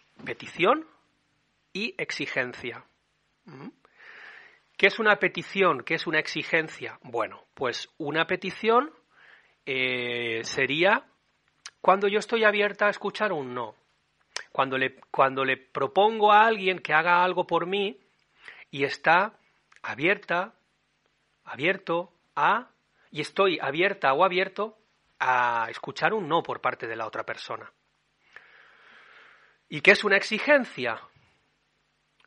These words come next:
Bueno, pues una exigencia es, pues, una orden, un, como un, un mandato, ¿no? Un, "Hazme, haz esto", y no hay posibilidad de negociación,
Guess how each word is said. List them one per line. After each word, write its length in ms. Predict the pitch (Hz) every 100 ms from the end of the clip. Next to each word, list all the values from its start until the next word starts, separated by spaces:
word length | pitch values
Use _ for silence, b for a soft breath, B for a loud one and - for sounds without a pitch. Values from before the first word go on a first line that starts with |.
| _
Bueno, 220 | - 117 -
pues 200 | 120 -
una 140 | 123
exigencia 720 | 127 139 - 143 147 165 156
es, 320 | 165 196 214 -
pues, 260 | - 113
una 180 | 135 113
orden, 640 | 175 175 151 156 156 160 _
un, 500 | 135 127 127 123 120
como 260 | 120 120
un, 560 | 120 123 123 120 120 - _
un 380 | - _ -
mandato, 520 | 113 110 151 175 151 156
¿no? 280 | 143 185
Un, 260 | 139 127 120 B B B
"Hazme, 360 | 156 - 196 202
haz 200 | 196 202
esto", 400 | 170 - 117 - _
y 140 | 147 139
no 260 | 151 175
hay 260 | 185 196 202 B B -
posibilidad 580 | 151 - 139 135 151
de 80 | 170
negociación, 760 | 160 135 127 123 - 151 123